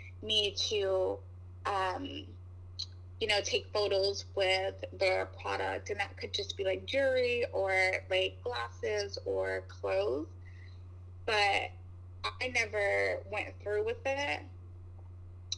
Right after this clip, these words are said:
because, I, like, my, I just wasn't really into becoming a social media, like, influencer. So I just kinda, like, ignored it. But just seeing that and just knowing that if I put in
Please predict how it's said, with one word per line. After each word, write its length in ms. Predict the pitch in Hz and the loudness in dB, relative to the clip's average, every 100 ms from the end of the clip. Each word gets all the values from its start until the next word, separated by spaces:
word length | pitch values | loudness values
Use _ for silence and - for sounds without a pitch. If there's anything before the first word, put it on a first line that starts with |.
| - | -2
because, 220 | 240 240 247 | -2 2 2
I, 220 | 208 180 - | 4 2 2
like, 200 | 240 - 220 | 0 0 -4
my, 540 | 208 202 139 147 - - | -4 4 6 6 4 4
I 80 | 240 | 4
just 260 | 254 262 - | 4 2 0
wasn't 360 | 226 220 202 208 | -2 0 -2 0
really 300 | 208 190 - | 0 0 -2
into 920 | 196 202 185 - - 196 180 170 170 - - - - - | -4 -2 -2 -2 0 2 2 2 0 -4 -12 -14 -14 -4
becoming 760 | - - - - 208 196 190 180 - - | -2 0 -2 -2 0 0 0 -2 -8 -2
a 240 | - - 101 | 0 2 0
social 380 | 135 185 - 98 | -2 -2 -2 -4
media, 480 | 185 180 190 202 214 | -4 -2 0 0 2
like, 180 | 208 196 | 0 0
influencer. 920 | 190 - 196 185 302 - 262 285 294 - - - - - | -6 -4 -2 -2 -4 -2 0 0 -4 -10 -14 -14 -14 -6
So 120 | - | 0
I 160 | 190 226 | 2 4
just 240 | 247 240 - | 4 2 0
kinda, 280 | - 202 | -4 -2
like, 260 | 190 190 196 | 0 0 -2
ignored 500 | - - 196 185 185 | -4 -4 0 2 2
it. 220 | 180 190 | 2 0
But 100 | 208 | 0
just 240 | 220 214 - | 2 2 2
seeing 380 | 233 220 202 190 - - | 0 2 0 -2 -4 -4
that 380 | 180 202 233 - - 202 | -4 -2 -2 -4 -8 -4
and 100 | 196 | 0
just 260 | 202 - | 0 0
knowing 280 | 196 190 190 | 0 2 2
that 160 | 185 180 | -2 -2
if 120 | 180 | -2
I 160 | 190 180 - - | 0 -2 -2 -2
put 140 | 202 - | -2 2
in 320 | 190 185 180 | 2 2 -2